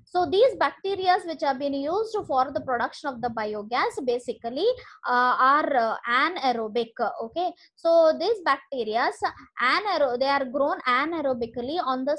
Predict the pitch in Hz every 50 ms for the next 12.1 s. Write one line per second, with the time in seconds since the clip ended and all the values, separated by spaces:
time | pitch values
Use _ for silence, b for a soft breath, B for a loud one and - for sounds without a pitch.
0 | 302 - 240 226 233 269 294 302 311 302 285 277 294 285 - 269 226 214 - 240
1 | 233 214 226 226 269 381 440 440 B B B B B - - 262 254 233 277 330
2 | 392 403 370 359 294 277 269 254 254 254 240 220 220 233 262 302 370 403 - -
3 | - 233 226 226 240 247 262 254 - 311 349 - - 277 247 247 262 285 277 _
4 | - 277 220 226 262 330 427 - B B B B - 220 226 247 277 320 392 427
5 | 415 349 311 - - 269 233 233 226 247 240 240 226 220 214 220 220 _ - 247
6 | 233 233 233 208 202 208 269 349 349 330 233 196 - - 214 202 202 - 233 220
7 | 202 - _ b b b b b - 233 240 240 359 370 359 - 294 285 294 285
8 | 285 285 277 277 262 311 370 453 415 415 269 247 269 294 320 311 285 277 262 240
9 | 254 247 233 226 214 220 - _ - 220 208 202 220 240 269 320 403 - B B
10 | B B B - 269 294 - - - - 330 311 339 392 427 - - - - 247
11 | 262 233 226 320 403 427 - 392 320 277 277 - 269 262 262 262 302 302 302 285
12 | 285